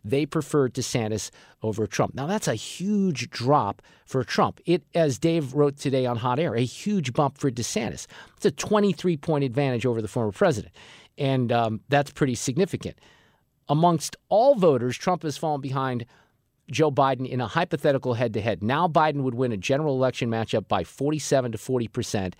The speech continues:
according to this. I mean, you could take that for what it's worth. Because of the effects of rounding, Biden's margin is a bit wider than that indicates at seven point eight percent, or seven point eight points.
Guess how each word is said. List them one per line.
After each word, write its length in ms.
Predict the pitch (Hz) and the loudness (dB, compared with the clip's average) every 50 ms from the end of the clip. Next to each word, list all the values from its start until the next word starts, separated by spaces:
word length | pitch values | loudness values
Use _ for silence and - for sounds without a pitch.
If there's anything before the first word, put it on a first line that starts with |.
| - - - - - _ _ _ - - - | -16 -20 -20 -20 -20 _ _ _ -20 -20 -16
according 320 | - - 120 110 101 95 | -8 -4 -2 -2 -2 -2
to 100 | - 110 | -4 -6
this. 260 | 92 85 87 85 - 104 | -6 -4 -6 -6 -4 -4
I 40 | |
mean, 100 | 101 98 | -2 -2
you 60 | 101 92 | -4 -4
could 120 | - - | -6 -4
take 180 | - 104 95 - | -4 -4 -2 -4
that 160 | 98 95 - | -6 -6 -4
for 100 | - 98 | -4 -4
what 100 | 92 92 | -2 -2
it's 160 | 87 - - | -4 -4 -2
worth. 180 | 98 92 90 - - - - - - - - | -2 -2 -4 -6 -10 -20 -20 -20 -20 -14 -10
Because 260 | - 104 - 147 143 | -6 -2 0 0 0
of 80 | 135 131 | 0 0
the 80 | 131 127 | -2 -2
effects 300 | - - 135 117 - 123 | 0 0 0 0 -2 -4
of 100 | 104 101 | -6 -4
rounding, 420 | 110 117 123 127 123 123 120 - | -2 -2 -2 0 -2 -2 -4 -4
Biden's 420 | - 110 110 113 131 135 131 113 101 | -4 -4 -2 -2 0 -2 -2 -2 0
margin 380 | 127 120 120 117 104 120 110 | 0 0 0 0 -2 -4 -4
is 180 | 98 - 110 98 | -4 -4 -4 -4
a 60 | 104 | -2
bit 200 | 92 104 131 - | -2 -2 -2 -2
wider 540 | - 110 113 117 117 113 107 113 110 104 98 - - - - - _ | 0 0 0 2 2 2 0 0 -2 -2 -4 -8 -16 -20 -20 -14 _
than 120 | - 107 107 | -4 -2 -2
that 180 | 113 113 110 | -2 -2 -2
indicates 420 | - 117 104 101 - 110 104 - 98 | -2 -4 -4 -2 -2 -2 -2 -2 -4
at 100 | 92 - | -8 -4
seven 300 | - - 120 113 110 98 | 0 0 0 0 -2 -4
point 220 | - 120 107 101 | -4 -2 -2 -2
eight 160 | 101 98 98 | -2 -4 -4
percent, 420 | - 107 95 - - 135 131 123 - _ _ _ _ _ _ _ _ _ _ _ _ _ _ _ _ _ - - | -6 -8 -4 0 0 0 0 0 -4 _ _ _ _ _ _ _ _ _ _ _ _ _ _ _ _ _ -12 -8
or 60 | - 117 | -4 0
seven 220 | - 175 139 117 | 2 2 2 2
point 180 | 101 131 107 101 | 2 2 0 0
eight 120 | 101 - | -2 -2
points. 360 | - 151 147 143 143 - - | 0 2 2 2 0 -2 -6